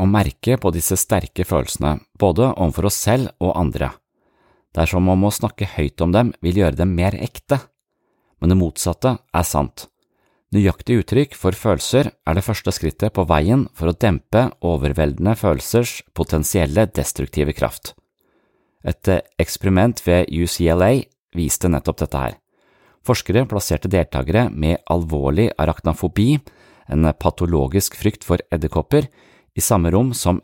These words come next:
edderkoppene. Den ene gruppen skulle beskrive hendelsen med nøytralt språk, og den andre skulle beskrive følelsene sine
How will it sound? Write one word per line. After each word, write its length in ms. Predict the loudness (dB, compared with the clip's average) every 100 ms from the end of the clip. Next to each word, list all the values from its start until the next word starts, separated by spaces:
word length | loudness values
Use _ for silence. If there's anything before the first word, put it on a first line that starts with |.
| -6
edderkoppene. 520 | -4 -2 -2 -2 -4 _ _ _ _ _ _ _ -2
Den 100 | 0
ene 220 | 2 4
gruppen 360 | 2 0 0 0
skulle 280 | 0 -2 0
beskrive 400 | -2 0 0 2
hendelsen 460 | 0 0 0 0
med 140 | 2 0
nøytralt 440 | -2 0 0 0
språk, 460 | -4 0 0 -2 -16 _ _ -4
og 100 | -2
den 80 | 2
andre 400 | 2 2 0 0
skulle 240 | -2 -4
beskrive 480 | -2 -2 -2 -2 -2
følelsene 480 | 0 0 0 -2 -2
sine 340 | 0 2 0